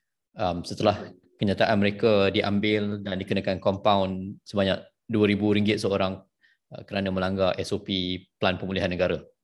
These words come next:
Jadi dari, dari situ kita nampaklah kira, uh, itu satu gambaran pertumbungan yang berlaku antara state, antara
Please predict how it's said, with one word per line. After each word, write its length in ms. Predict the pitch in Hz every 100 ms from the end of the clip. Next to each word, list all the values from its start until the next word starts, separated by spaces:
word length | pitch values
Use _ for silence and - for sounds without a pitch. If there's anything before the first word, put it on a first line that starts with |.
| _ _ _ _
Jadi 280 | 104 107 104
dari, 120 | 104
dari 440 | 104 110 120 104
situ 200 | 107 127
kita 160 | 113 110
nampaklah 480 | 110 - 113 107 90
kira, 480 | 113 101 90 87 87 - _ _ _ _ _ - _ _ _ _ _ -
uh, 80 | 110
itu 280 | 127 147 131
satu 400 | 120 - 110 -
gambaran 880 | 127 117 113 113 117 113 107 104 101 - - _ _ _ _
pertumbungan 560 | 123 127 120 117 117 120
yang 160 | 113
berlaku 560 | 101 107 - 120 107 90
antara 680 | 95 113 104 101 95 90 90
state, 480 | - - 139 196 -
antara 400 | 113 101 98 104